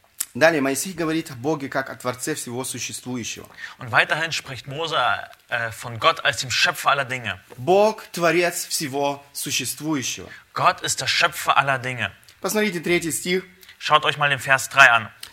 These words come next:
Speaker 1: Прежде, нежели родились горы, ты образовал землю и вселенную. От века и до века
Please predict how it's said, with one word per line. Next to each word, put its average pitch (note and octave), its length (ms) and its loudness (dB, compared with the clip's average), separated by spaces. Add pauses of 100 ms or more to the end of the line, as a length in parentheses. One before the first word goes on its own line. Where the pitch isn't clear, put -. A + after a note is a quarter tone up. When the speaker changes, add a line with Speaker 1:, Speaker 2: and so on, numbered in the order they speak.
(120)
Speaker 1:
Прежде, F#3+ 420 6
нежели D3+ 340 2
родились D3+ 420 0
горы, E3 320 0
ты F#3 180 -2
образовал F3 520 -2
землю B2 440 -6 (100)
и B2 60 -12
вселенную. C3 540 -6
От A#2 160 -14
века C#3 240 -2
и E3 40 -4
до E3+ 100 -4
века F3 340 -4